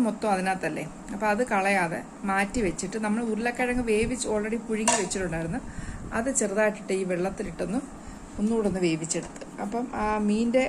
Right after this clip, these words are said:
ആ, ഗ്രേവിയുടെ ഇതാണ് കേട്ടോ. ഗ്രേവി, മീൻ്റെ ആ ഒരു വെള്ളം നമ്മൾ ആ വേവിച്ചതിൻ്റെ വെള്ളത്തിലിട്ട് ഒന്നുകൂടെ ഇത് വേവിച്ചെടുത്ത്. അപ്പം ആ സത്ത്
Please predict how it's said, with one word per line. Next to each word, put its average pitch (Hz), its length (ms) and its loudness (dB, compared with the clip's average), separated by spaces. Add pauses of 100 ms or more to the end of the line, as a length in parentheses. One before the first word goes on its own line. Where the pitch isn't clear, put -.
(300)
ആ, 202 40 0 (260)
ഗ്രേവിയുടെ 208 640 2
ഇതാണ് 160 320 0
കേട്ടോ. 190 220 -6 (560)
ഗ്രേവി, 202 300 6
മീൻ്റെ 220 300 4
ആ 226 40 6 (100)
ഒരു 233 140 6 (160)
വെള്ളം 214 400 2
നമ്മൾ 220 220 2
ആ - 20 4 (160)
വേവിച്ചതിൻ്റെ 220 600 2
വെള്ളത്തിലിട്ട് 208 560 0 (480)
ഒന്നുകൂടെ 214 320 4
ഇത് 262 140 2
വേവിച്ചെടുത്ത്. 160 520 0
അപ്പം 214 180 0 (120)
ആ 208 40 0 (100)
സത്ത് 214 260 0